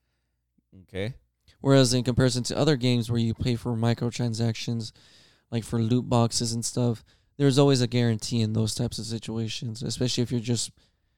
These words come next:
Speaker 2: paying, uh, like, paying to win, like buying the best guns outright just to do better in the game and everything.
Speaker 1: Yeah.
Speaker 2: Uh, where in these situations, you could be spending thousands of dollars and never get the one thing you need. And then next thing you know, the event ends and you can no longer get it.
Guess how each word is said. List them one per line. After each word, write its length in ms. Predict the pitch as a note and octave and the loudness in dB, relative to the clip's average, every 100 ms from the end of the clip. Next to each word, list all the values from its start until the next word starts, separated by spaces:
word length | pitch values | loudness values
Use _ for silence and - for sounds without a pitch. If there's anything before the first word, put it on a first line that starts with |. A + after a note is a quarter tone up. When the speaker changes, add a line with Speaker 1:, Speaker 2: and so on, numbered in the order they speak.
| _ - | _ -4
Speaker 2:
paying, 260 | B2 A#2 | 0 2
uh, 60 | A2+ | 4
like, 300 | A2 G#2+ - _ | 2 0 -6 _
paying 280 | - C3 A2+ | -2 0 0
to 100 | - | -2
win, 300 | A2+ A2 G#2+ | 0 0 -2
like 200 | A2 A#2 - | -6 -8 -6
buying 220 | A#3 A3 | -2 -2
the 80 | A#2+ | -2
best 280 | G#2+ G3+ - | -2 -4 -2
guns 280 | A#2 A2 A2+ | 0 0 0
outright 480 | A2+ F#2 A#2 A2+ | -2 0 0 0
just 240 | A2+ A#2 - | 0 -4 -4
to 180 | A#2+ A2 | -8 -8
do 120 | - | -6
better 260 | A2+ A#2+ A#2 | -2 0 0
in 80 | A2+ | -2
the 80 | A#2 | -4
game 220 | A#2+ A#2+ | -4 -4
and 80 | A#2+ | -4
everything. 340 | A2+ A2 A2+ _ _ _ | -6 -10 -16 _ _ _
Speaker 1:
Yeah. 280 | G#2 F2 - _ _ _ _ - | -8 -6 -8 _ _ _ _ 0
Speaker 2:
Uh, 240 | A#2+ A#2+ | 4 4
where 160 | A#2+ A#2+ | 4 4
in 120 | A2+ | 4
these 200 | C#3+ E3+ | 4 2
situations, 680 | B2 - A#2 A2+ B2 A2+ | 0 0 0 2 0 0
you 100 | A2+ | 0
could 140 | B2+ B2 | 0 0
be 120 | A2+ | -2
spending 380 | - A#2+ A2+ G#2+ | -2 -2 -2 -2
thousands 440 | A#2+ C#3 B2+ A#2+ | 2 2 2 -2
of 60 | A2 | -2
dollars 460 | A2+ A2+ A2+ A2 - _ _ _ - | 0 2 0 -2 -8 _ _ _ -4
and 180 | B2 A#2 | 0 2
never 220 | C3 A#2+ | 2 2
get 160 | A#2 | 0
the 80 | - | 0
one 160 | A2+ A2 | 0 0
thing 180 | B2 A2+ | 0 -2
you 120 | A2 | -2
need. 340 | A2 G#2+ G#2+ - | -2 -4 -4 -2
And 120 | A#2 | 2
then 100 | A#2 | 4
next 180 | A#2 - | 2 0
thing 100 | A#2+ | 0
you 60 | |
know, 60 | A#2 | 0
the 140 | A2+ | 0
event 260 | A2+ A#2+ A#2+ | 2 2 2
ends 240 | A#2+ A2+ | 0 0
and 60 | A2+ | -2
you 60 | A2+ | -4
can 160 | A#2 | -2
no 60 | A2+ | 0
longer 200 | A2+ A2 | 0 -2
get 200 | G#2+ A2+ | -4 -4
it. 280 | A#2+ - | -6 -14